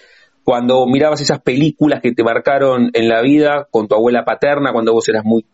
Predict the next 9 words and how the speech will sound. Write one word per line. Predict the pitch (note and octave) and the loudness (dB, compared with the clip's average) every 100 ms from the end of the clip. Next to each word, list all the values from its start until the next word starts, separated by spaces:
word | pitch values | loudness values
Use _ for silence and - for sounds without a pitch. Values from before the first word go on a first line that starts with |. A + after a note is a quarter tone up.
| - | -4
chico, | D3+ D3 - C#3+ C#3 - - - - | -2 -2 -2 -2 -4 -10 -20 -10 -2
o | C#3+ E3 F3 C3 | 0 2 2 0
ese | - C3 C#3 | -2 -2 0
primer | B2 B2+ C#3 B2+ | 0 0 0 0
laburo | B2+ C#3 C3 | 0 2 2
remunerado | A#2+ A#2 A2+ C3 C3 | 0 0 0 2 2
cuando | A#2 A2+ | 0 0
tenías | A#2 B2 B2 - | 0 0 0 0
quince | C3 C#3 C3+ C3+ B2+ | 0 2 2 0 -2